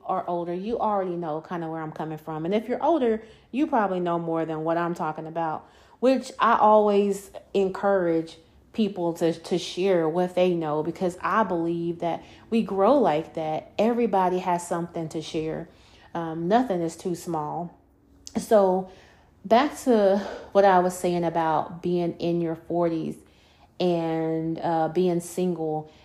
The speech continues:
and having children that are almost adults and being in that empty nester, um, stage of life, it,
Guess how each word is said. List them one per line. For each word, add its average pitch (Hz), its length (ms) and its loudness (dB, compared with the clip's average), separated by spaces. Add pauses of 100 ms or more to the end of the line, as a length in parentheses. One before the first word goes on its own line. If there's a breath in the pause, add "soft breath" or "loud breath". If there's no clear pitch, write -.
and 170 180 -2
having 170 760 -4
children 190 460 4
that 160 120 0
are 156 160 0
almost 165 380 0
adults 170 560 -2 (440 loud breath)
and 165 840 -2
being 180 240 4
in 175 100 2
that 160 300 -2
empty 175 520 -2 (280 loud breath)
nester, 170 960 0 (360 soft breath)
um, 165 300 0
stage 170 380 2
of 156 140 -4
life, 165 380 0 (400 loud breath)
it, 202 420 0